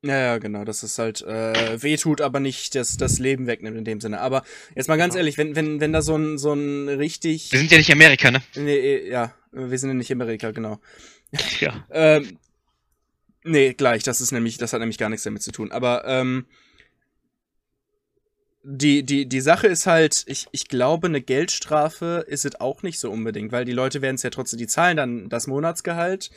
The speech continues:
Speaker 1: sind dadurch natürlich finanziell minimal eingeschränkt, aber dann wird ja für die, die kommen dann ja frei und, und sind dann wieder quasi on,
Speaker 2: Ja.
Speaker 1: on the run. So im Sinne
Speaker 3: Ja,
Speaker 1: von,
Speaker 3: aber wenn,
Speaker 1: die,
Speaker 3: wenn die es
Speaker 1: pass
Speaker 3: dann
Speaker 1: auf.
Speaker 3: noch einmal machen, dann bleibt es nicht bei einem Monatsgehalt.
Speaker 2: Ja.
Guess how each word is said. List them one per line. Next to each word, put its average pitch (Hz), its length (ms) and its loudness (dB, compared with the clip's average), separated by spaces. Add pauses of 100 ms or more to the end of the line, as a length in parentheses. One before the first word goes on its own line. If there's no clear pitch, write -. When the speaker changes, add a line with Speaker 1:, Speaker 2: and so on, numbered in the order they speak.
(760)
Speaker 1:
sind 147 220 -2
dadurch 147 300 2
natürlich 139 400 -4
finanziell 139 500 -2
minimal 127 380 -2
eingeschränkt, 151 600 -4
aber 139 260 2
dann 131 200 0
wird 151 220 0
ja 139 100 2
für 131 220 -4
die, 160 440 -6
die 143 180 -6
kommen 160 220 0
dann 143 140 0
ja 147 100 -2
frei 151 440 -2
und, 151 200 -6
und 147 220 -6
sind 143 180 -6
dann 147 140 -2
wieder 139 360 2
quasi 131 580 -2
on, 135 100 -4
Speaker 2:
Ja. 139 160 0
Speaker 1:
on 139 160 -4
the 135 60 2
run. 135 340 4 (220)
So 151 120 -2
im 143 120 -2
Sinne 143 180 0
Speaker 3:
Ja, 202 140 12
Speaker 1:
von, 208 80 10
Speaker 3:
aber 196 120 10
wenn, 214 140 8
Speaker 1:
die, 170 60 0
Speaker 3:
wenn 220 100 10
die 208 80 12
es 190 80 10
Speaker 1:
pass 214 160 8
Speaker 3:
dann 262 80 10
Speaker 1:
auf. - 80 6
Speaker 3:
noch - 60 2
einmal 170 240 10
machen, 165 340 4
dann 160 160 2
bleibt 240 200 6
es 269 120 -4
nicht 185 100 -8
bei 151 100 6
einem 139 340 0
Monatsgehalt. 120 760 0 (300)
Speaker 2:
Ja. 131 200 -2